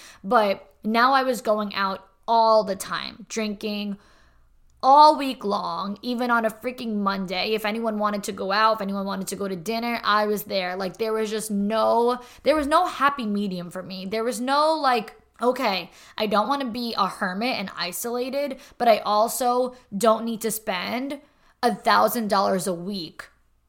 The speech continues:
Literally, I am not kidding. I would go out four or five times a week,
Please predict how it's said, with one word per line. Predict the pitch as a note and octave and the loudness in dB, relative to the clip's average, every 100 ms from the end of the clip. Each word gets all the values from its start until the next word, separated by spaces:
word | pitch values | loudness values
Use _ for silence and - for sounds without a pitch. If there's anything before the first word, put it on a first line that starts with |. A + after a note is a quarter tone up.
| _ | _
Literally, | G3 G3+ A#3+ B3 G#3+ F#3 E3 - - - | -6 0 8 8 8 0 -4 -10 -14 -8
I | - A3 | 0 0
am | A#3 A3+ | 0 -2
not | G#3+ G3 - | 0 -2 -2
kidding. | - A3 D#3 D3+ E3 _ | -6 -4 -6 -8 -18 _
I | G#3 G#3+ | 0 2
would | A3 | -2
go | A3+ A3 | -2 0
out | G3 G3 - - | 2 0 -2 -14
four | - - A#3 B3+ C#4 | -20 -2 2 4 2
or | C#4 G#3+ | 2 0
five | G3 - G3 G#3+ B3 B3 | -2 -2 0 0 -2 -6
times | - A3+ A#3 C#4 | -4 -4 -2 -6
a | |
week, | B3+ F3+ D#3 - | -6 -8 -10 -14